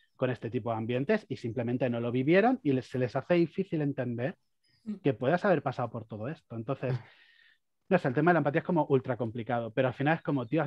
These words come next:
Speaker 1: pues haz un esfuerzo, no, no digo que me entiendas, pero al menos no eches por tierra ni menosprecies el sufrimiento
Speaker 3: Claro.
Speaker 1: que he podido tener". Por eso te decía que si realmente te es tan difícil ponerte en mi lugar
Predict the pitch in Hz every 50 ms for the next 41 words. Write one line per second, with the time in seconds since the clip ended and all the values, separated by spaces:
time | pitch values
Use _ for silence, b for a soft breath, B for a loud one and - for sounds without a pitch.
0 | 147 - 147 139 165 151 - 196 185 147 120 - - _ _ - 151 156 - -
1 | - - - 156 147 147 151 156 151 165 175 175 180 180 196 190 190 - 175 151
2 | 143 131 131 - 156 175 180 175 156 131 - - 139 131 127 135 135 143 165 175
3 | 156 170 170 170 175 - 190 - - 170 147 135 - - 147 151 147 143 139 135
4 | 131 127 - 139 135 139 135 135 131 131 117 - 143 135 - 135 131 123 - -
5 | - - 127 123 123 113 113 110 - - 120 113 117 117 110 120 123 139 135 123
6 | B B B B B _ - 160 175 - 220 208 202 160 143 - - 175 170 143
7 | - 139 - - 135 135 147 160 185 196 202 202 180 - 170 - _ - 170 170
8 | 165 156 147 - 185 180 - 147 131 - 131 131 131 135 - 175 170 165 151 139
9 | 131 120 139 156 160 147 139 -